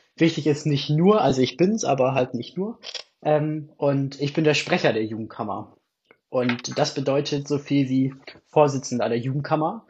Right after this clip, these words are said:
Bedeutet, dass ich die Jugendkammer zwischen den Sitzungen vertrete, ähm, tatsächlich die Ansprechperson bin,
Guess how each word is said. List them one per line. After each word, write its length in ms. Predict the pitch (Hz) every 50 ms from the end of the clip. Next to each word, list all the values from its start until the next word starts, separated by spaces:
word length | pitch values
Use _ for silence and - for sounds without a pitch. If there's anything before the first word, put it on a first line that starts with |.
| _ _ _ _ _ _ _ _ -
Bedeutet, 580 | 143 135 131 - 139 135 151 151 - 165 147
dass 160 | 151 139 135 147
ich 140 | 147 143
die 80 | - 147
Jugendkammer 500 | 135 151 160 165 - - 156 151 143 139
zwischen 320 | - - 160 143 - 135
den 200 | 131 131 131 131
Sitzungen 540 | 131 - - 170 170 - - 156 151 151 143
vertrete, 640 | 143 - 127 - - - 165 185 - - 202 214 226 240 - _ _ _ _ _ _ _ _ _ _ _ _ _ _ _ _ - - -
ähm, 480 | 151 151 147 139 143 143 139 - - - - 156 - - - - - 131 135
tatsächlich 580 | 147 143 131 - 165 165 - 160 147 143 - 143
die 280 | 135 139 160 175 -
Ansprechperson 800 | 143 160 147 - - 156 147 151 - - 143 131 143 143 143 139
bin, 340 | 135 147 143 147 156 151 -